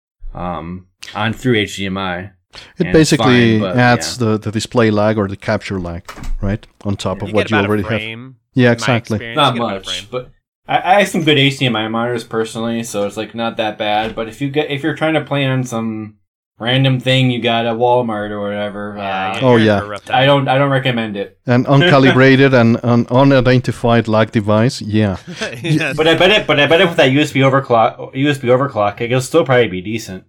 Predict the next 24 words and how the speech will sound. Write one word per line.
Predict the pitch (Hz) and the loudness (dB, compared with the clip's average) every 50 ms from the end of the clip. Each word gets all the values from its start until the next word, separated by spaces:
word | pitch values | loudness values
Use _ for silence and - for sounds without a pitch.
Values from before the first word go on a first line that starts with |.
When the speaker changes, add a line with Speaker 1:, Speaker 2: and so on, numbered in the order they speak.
| _ _ _ _ _ _ _ | _ _ _ _ _ _ _
Speaker 1:
<laughs> | 135 135 - - 160 147 135 - - 143 131 - - _ _ _ _ | -10 -10 -8 -8 -8 -8 -8 -8 -12 -12 -12 -12 -20 _ _ _ _
Speaker 2:
You, | - 135 139 147 147 151 | 0 4 6 8 8 8
Speaker 1:
That, | 156 - 156 | 6 6 4
that | 156 143 | 4 4
Speaker 2:
you | 156 | 4
Speaker 1:
was | 160 143 | 4 2
a, | 135 | -2
that | - 143 131 | -2 0 0
was | 143 156 160 | 0 0 0
a | |
pretty | - 156 139 139 | -2 0 0 0
big | 127 123 123 117 104 | 2 2 0 -2 -2
deal | 113 120 120 113 110 | -2 0 0 0 0
'cause | - 113 | 0 2
that | 131 143 131 127 - | 2 2 2 0 -4
came | - 151 151 131 117 | -2 0 2 2 2
out, | 120 127 123 110 87 | 4 4 4 4 2
like, | 95 101 101 98 - - | 0 -2 -4 -4 -4 -4
uh, | 107 101 101 98 98 98 98 98 98 - - _ _ _ _ _ | -4 -2 -2 -2 -2 -2 -2 -4 -4 -8 -12 _ _ _ _ _
at, | - 104 104 113 127 123 | -8 -2 -2 -2 -2 -2
like, | 101 107 101 - | -4 -12 -12 -10
uh, | 101 95 92 92 92 | -8 -6 -6 -6 -8
sometime | - - 131 127 127 110 107 101 - | -6 -6 -6 -6 -4 -6 -8 -8 -8
after | 98 104 104 101 - - 101 95 92 92 92 - | -6 -6 -6 -6 -8 -12 -12 -10 -10 -10 -12 -14